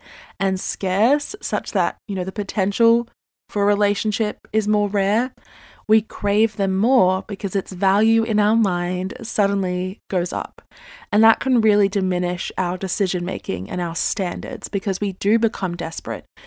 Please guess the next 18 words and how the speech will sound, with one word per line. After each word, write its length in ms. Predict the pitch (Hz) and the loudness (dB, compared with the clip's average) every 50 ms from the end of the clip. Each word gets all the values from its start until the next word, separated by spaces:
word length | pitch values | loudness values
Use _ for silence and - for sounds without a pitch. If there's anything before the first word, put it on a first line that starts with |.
| - - - _ | -20 -20 -10 _
We 120 | - 208 196 | -2 -2 0
do 280 | - - 196 196 214 | 0 2 2 2 2
feel 280 | 202 - - 208 208 202 | 2 2 0 0 2 2
like 280 | 190 185 196 196 - | 2 0 0 -2 -2
we 140 | - 196 190 | -2 -2 0
are 100 | 190 185 | 0 -2
racing 720 | 180 175 190 175 175 185 185 - - 202 190 190 196 196 - | -4 -4 -4 -4 -2 -2 -4 -2 -2 -2 -2 -2 -2 -4 -4
against 680 | - 196 - 190 175 180 175 190 - - - - - - | -6 -6 -6 -6 -6 -6 -6 -8 -10 -12 -12 -12 -10 -10
the 100 | 196 190 | -10 -10
clock. 520 | - - - 180 90 - - - - - - - - - - - - - - - - - | -8 -4 0 0 0 0 -2 -4 -14 -20 -20 -20 -20 -20 -20 -20 -20 -20 -20 -20 -8 -2
I 80 | 247 254 | -2 0
think 140 | 294 294 | 0 0
there's 180 | 302 294 262 233 | 2 2 4 4
also 240 | 247 262 262 - 269 | 4 4 4 2 2
the 120 | 226 240 | 0 0
fact 400 | 226 - 220 208 208 208 - - | 2 2 2 2 2 0 -4 -2
that 140 | - 196 - | -2 -2 0
our 480 | - 190 190 196 196 190 190 190 190 - | 0 0 0 0 0 -2 -4 -4 -6 -8